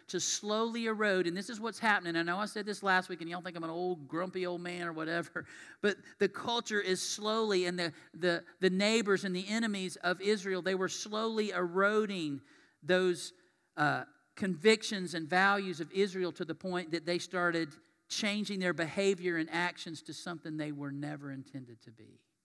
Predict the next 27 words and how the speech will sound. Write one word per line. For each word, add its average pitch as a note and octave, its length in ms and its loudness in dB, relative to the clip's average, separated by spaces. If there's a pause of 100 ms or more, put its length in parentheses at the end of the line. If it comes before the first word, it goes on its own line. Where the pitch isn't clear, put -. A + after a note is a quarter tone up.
(760)
And C#3+ 80 -10
some F3 180 -14
of D3 140 -10
us C#3+ 160 -10
are C#3+ 40 -16
doing B2+ 220 -14
the A#2+ 60 -18
same A#2+ 360 -18
thing. A2+ 360 -20 (520)
There's F#3 200 -2
some F#3+ 100 -8
things F#3 220 -8
going E3+ 200 -4
on D#3+ 120 2
in D3+ 100 0
our C#3+ 120 -4
culture D3 340 -12
that C3 160 -14
God C#3 320 -4
never C3+ 640 -6
intended B2 680 -10
to A#2 80 -16
happen. A#2 560 -18 (600)
But C#3+ 160 -6
we've D#3 220 0
allowed C#3+ 340 0
our B2 180 -6